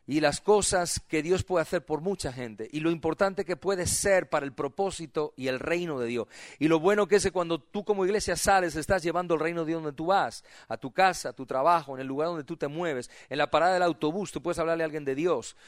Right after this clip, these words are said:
Hoy me estaba hablando un pastor, miren lo que me estaba diciendo, "Pastor, tengo una buena y una mala noticia". "Bueno, dígame, dime cuál quieres que comencemos". "Bueno, te voy a dar la buena". "Bueno, está bien".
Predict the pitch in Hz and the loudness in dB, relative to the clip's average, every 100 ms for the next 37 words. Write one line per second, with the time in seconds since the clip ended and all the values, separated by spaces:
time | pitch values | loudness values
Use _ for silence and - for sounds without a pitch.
0 | - - 165 165 180 170 180 180 175 - | -14 -8 -6 0 2 2 0 0 -2 -4
1 | - - 170 190 185 - - 165 143 180 | -12 -10 -8 0 0 0 0 0 0 -2
2 | 175 160 147 139 165 160 135 - 156 123 | -4 -6 -8 -4 -4 -2 -6 -8 -8 -8
3 | 113 139 - - 180 135 - 190 190 165 | -6 -4 -4 -2 -2 -2 -4 -6 -2 -2
4 | 151 196 196 170 147 156 165 156 139 170 | 2 0 0 -4 -4 -4 -4 -6 -8 -10
5 | 139 - 107 180 156 170 170 127 113 139 | -10 -14 -12 -8 -6 -6 -8 -10 -8 -6
6 | 170 165 - 175 170 175 165 - 151 156 | -6 -6 -2 -2 -2 -6 -6 -8 -6 -6
7 | 139 127 139 113 107 170 151 147 170 180 | -6 -6 -6 -6 -6 -6 -2 2 4 4
8 | 170 156 160 160 120 113 170 127 - 151 | 2 2 2 0 -2 -10 -12 -12 -4 -2
9 | 151 113 | 0 -4